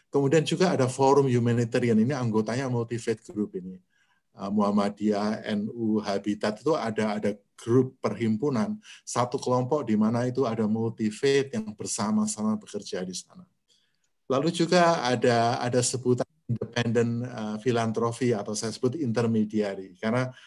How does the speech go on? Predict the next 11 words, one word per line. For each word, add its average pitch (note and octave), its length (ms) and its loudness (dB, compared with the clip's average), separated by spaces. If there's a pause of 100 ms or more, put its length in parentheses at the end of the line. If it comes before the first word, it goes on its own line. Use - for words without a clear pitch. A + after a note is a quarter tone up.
(220)
memang C3 480 2
semua, A#2 580 2 (380)
uh, G#2+ 320 -8
filantropi A#2+ 640 2
ini D3 80 -4
harusnya A#2+ 400 0
memang A#2 320 -2 (320)
me-, A2 320 2
menerapkan A2+ 800 0
prinsip-prinsip G#2+ 720 -2
yang - 100 -4